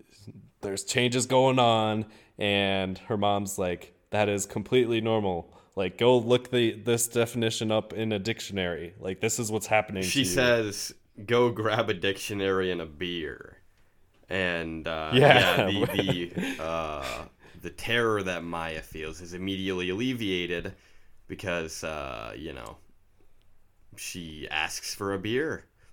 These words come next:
Speaker 2: <laughs>
Speaker 1: Yeah. <laughs> Nothing, y-, you know, when I get stressed out, we'll come back to it again every, every time. Bud Light,
Speaker 2: Right.
Speaker 1: it, uh, it'll,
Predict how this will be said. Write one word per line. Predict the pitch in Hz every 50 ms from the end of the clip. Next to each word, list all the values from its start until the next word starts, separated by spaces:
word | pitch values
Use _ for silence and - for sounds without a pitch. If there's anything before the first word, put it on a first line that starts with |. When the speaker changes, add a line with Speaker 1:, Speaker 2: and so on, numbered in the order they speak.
| - - -
Speaker 2:
<laughs> | 117 117 143 135 127 139 131 113 110 120 110 98 - - - - - - - - - - - - - - -
Speaker 1:
Yeah. | - 92 101 151 214 370 370 - - -
<laughs> | 156 123 110 - 127 107 95 - - 202 - 196 - - - - - -
Nothing, | 139 165 190 - 220 208 202 202 202 180 202 - - - - - - -
y-, | 143 - - 135 135
you | 147 160
know, | 160 156 151 147 147 135
when | 123 113 120 127 135
I | 143 143 135
get | 135 127 120
stressed | - - - 117 110 104 - - -
out, | 110 101 101 98 98 95 85 98 95 - - - _ _ _ - - - - -
we'll | - 110 110 104
come | - - 113 104 98
back | 98 95 92 90 -
to | - 101 90
it | 82 87
again | 85 87 85 87 87 82 78
every, | 90 107 113 113 113 110 107 104 101 85
every | 104 104 113 110 113 110
time. | 98 - 104 92 85 78 76 76 76 - - - - - - - - - - - - - -
Bud | - 117 120 120 117 104
Light, | 107 101 92 87
Speaker 2:
Right. | 85 80 78 73 69 - - - - - - - - -
Speaker 1:
it, | 82 90 98 95 - -
uh, | 101 95 92 87 85 82 80 80 - - -
it'll, | - 73 85 87 85 85 80 82 85